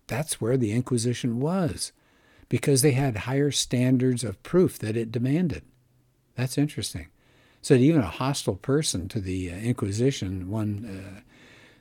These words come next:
historian says the Spanish Inquisition prosecuted witches rarely in comparison with lay authorities. So where was all the perse-, persecution coming from? The secular people. The Inquisition demanded evidence,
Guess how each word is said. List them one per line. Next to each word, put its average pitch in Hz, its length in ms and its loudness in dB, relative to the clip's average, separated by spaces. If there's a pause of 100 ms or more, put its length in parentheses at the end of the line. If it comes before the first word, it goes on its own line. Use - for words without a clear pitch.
(100)
historian 127 600 2
says 110 280 2
the 95 100 -6
Spanish 135 400 2
Inquisition 120 560 0
prosecuted 120 640 2
witches 117 320 0
rarely 113 720 0 (500)
in 123 180 2
comparison 131 580 4
with 135 200 4
lay 147 240 2
authorities. 98 720 -4 (240)
So - 160 0
where 147 200 4
was 185 180 0
all 170 120 2
the 139 60 0
perse-, 139 420 -2 (120)
persecution 135 560 -2
coming 135 260 4
from? 135 280 4 (320)
The 123 120 -2
secular 151 480 2
people. - 400 -6 (1200)
The 131 120 8
Inquisition 151 560 4
demanded 123 420 2
evidence, 127 580 -2